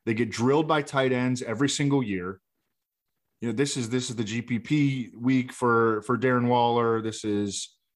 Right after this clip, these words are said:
you know, this is the buy low week. Like, this is, th-, this is checking all the boxes. You, you, you gotta go get 'em right now. Um,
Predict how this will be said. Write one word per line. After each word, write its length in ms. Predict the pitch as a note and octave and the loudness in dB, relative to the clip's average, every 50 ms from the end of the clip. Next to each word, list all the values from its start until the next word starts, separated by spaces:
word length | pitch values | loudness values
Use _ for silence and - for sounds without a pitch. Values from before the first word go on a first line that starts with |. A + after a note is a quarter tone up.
| _ _ _ | _ _ _
you 80 | G2+ G#2+ | -4 -4
know, 40 | G#2+ | -2
this 120 | A#2 A2+ | -2 -2
is 80 | A2+ G#2 | -2 -2
the 80 | A2+ | 0
buy 240 | F#2 B2+ A#2+ A#2+ A#2 | 2 2 2 4 4
low 280 | A2+ A#2+ B2 B2 A#2+ A#2 | 4 4 4 4 2 2
week. 480 | A2+ A#2+ A#2+ A#2 A#2 A#2 G2+ - - | 2 0 0 0 0 -2 -4 -6 -6
Like, 240 | G#2+ F#2+ F#2+ F#2 - | -6 -6 -6 -6 -4
this 220 | A#2 A#2 - - | -4 -4 -2 -2
is, 340 | B2+ A2+ A2 G#2 G2 - - _ _ _ _ _ _ _ _ _ _ _ _ _ _ | -2 -2 -2 -4 -6 -8 -12 _ _ _ _ _ _ _ _ _ _ _ _ _ _
th-, 140 | A2+ A#2+ - | -4 -2 0
this 180 | C#3+ D3+ D3 E3+ | 0 0 0 0
is 100 | C#3+ - | 0 0
checking 320 | - D#3+ C#3+ C#3 C#3 B2+ | 2 0 0 2 2 2
all 120 | A#2+ A#2 | 2 2
the 60 | A2+ G2+ | 0 0
boxes. 420 | F2+ G#2+ G#2 G#2 - - G2 G2+ | 0 0 0 0 -2 -6 -8 -4
You, 120 | A2 A#2+ | -4 -4
you, 160 | A2+ B2+ B2+ B2+ C#3 | -4 -2 -4 -4 -4
you 80 | C3+ | -2
gotta 180 | C3+ D#3 D3+ D3 | 0 0 2 2
go 160 | C3+ C#3+ C3 | 2 0 0
get 220 | A#2+ A2 C3 B2 A2+ | 0 0 0 0 0
'em 200 | G#2 G2 F#2+ G2 | -2 -4 -2 -2
right 260 | A2 A2+ A2 G#2 G2+ | 0 0 0 -2 -4
now. 460 | G#2+ G#2+ G2+ F#2+ F2+ E2 - - G2+ - _ _ _ _ _ _ _ _ _ _ _ - | -6 -6 -6 -6 -6 -8 -12 -16 -20 -20 _ _ _ _ _ _ _ _ _ _ _ -6
Um, 640 | G#2+ A2 G#2+ G#2 G#2 G2+ G2+ F#2+ F#2 F2+ F2+ F2+ | -2 -2 0 0 0 0 0 0 -2 -4 -6 -8